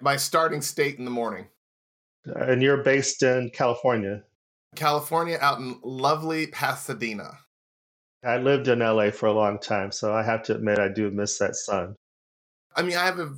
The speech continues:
Speaker 1: a deep affection for Los Angeles, and I love the people in it, particularly our industry. I mean, it is a city that attracts dreamers. There's something very special there.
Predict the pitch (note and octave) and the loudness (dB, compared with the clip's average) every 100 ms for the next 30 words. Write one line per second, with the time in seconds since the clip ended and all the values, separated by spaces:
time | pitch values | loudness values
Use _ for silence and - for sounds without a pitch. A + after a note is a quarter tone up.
0 | - C3+ C#3 C#3+ C#3+ C#3+ B2 A2+ A#2 G#2 | -6 -6 -2 -4 -2 -2 -4 -4 -8 -8
1 | G#2+ G2+ G2+ G2 G2 - - - _ _ | -6 -4 -6 -10 -10 -14 -20 -20 _ _
2 | _ - G#2+ A2 B2+ B2+ B2 B2 C3+ C3 | _ -8 -6 -2 -2 -2 -6 -10 -8 -8
3 | A#2+ A#2+ F3 - - - C#3+ B2 G#2+ G#2+ | -8 -8 -8 -8 -12 -14 -10 -6 -4 -4
4 | C3 A#2 - B2 - _ _ _ _ A2+ | -6 -10 -12 -16 -20 _ _ _ _ -6
5 | B2 C#3 C#3 B2 - C#3+ C#3 C#3 A#2 - | -4 -2 -4 -6 -8 -6 -6 -6 -6 -8
6 | G2+ - A2+ A2 - - G2+ A#2 A2 F2 | -8 -4 -4 -4 -12 -14 -6 -4 -4 -8
7 | - - - _ _ _ _ _ - G#2 | -14 -18 -20 _ _ _ _ _ -14 -10
8 | A#2 G#2+ G#2 G2+ - G2 - E2 D2+ | -8 -6 -6 -6 -6 -8 -10 -12 -12